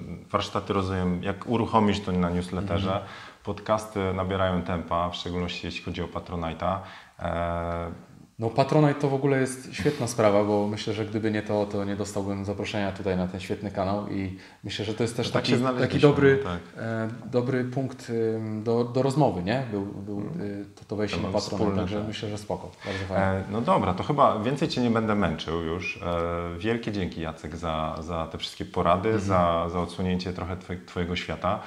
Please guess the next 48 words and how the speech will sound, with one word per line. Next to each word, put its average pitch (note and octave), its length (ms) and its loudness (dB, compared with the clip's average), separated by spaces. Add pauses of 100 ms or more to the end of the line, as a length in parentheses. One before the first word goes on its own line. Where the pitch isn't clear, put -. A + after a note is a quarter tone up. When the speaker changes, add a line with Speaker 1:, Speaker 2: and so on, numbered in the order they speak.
Speaker 2:
A G#2 80 0
mogę, A#2 320 4
Speaker 1:
E, - 40 4
Speaker 2:
mogę B2 160 6
jeszcze B2+ 220 2
zadać A2+ 300 2
pytanie B2 440 0
dla G#2 180 2
tw-, F#2 260 -2
dla G#2 140 4
Speaker 1:
no F#2 60 4
Speaker 2:
widzów? F#2+ 280 6
Speaker 1:
jasne. E2 360 0
A, G#2+ 160 2
bo F#2 100 0
właśnie G2+ 300 2
mamy F2 220 2
i G#2 180 -2
Speaker 2:
No B2+ 100 4
Speaker 1:
pytanie, A2+ 320 6
Speaker 2:
właśnie. A2+ 320 0
Speaker 1:
i G2+ 40 0
jeszcze G#2 320 0
bym F2+ 80 -2
chciał F2+ 240 -4
tak, E2+ 260 -6
jeszcze F2 220 -6
na F2+ 80 2
koniec, F#2+ 260 0
żeby F2+ 180 0
cię F2 160 -4
ludzie F2+ 220 0
mogli F2 260 2
łatwo F2+ 300 -2
znaleźć E2 520 -2
i G#2+ 80 -2
Speaker 2:
Dobra, G2+ 140 6
Speaker 1:
wesprzeć. F#2 440 -2
Speaker 2:
to A2 320 2
słuchajcie, G#2+ 460 4
mam, B2+ 300 0
mam C3+ 220 2
dla C3+ 140 6
was C3 120 6
Speaker 1:
Challenger. E2+ 120 4 (120)
Speaker 2:
takie B2+ 80 0
pytanie. G#2 300 4
Oczywiście B2 540 2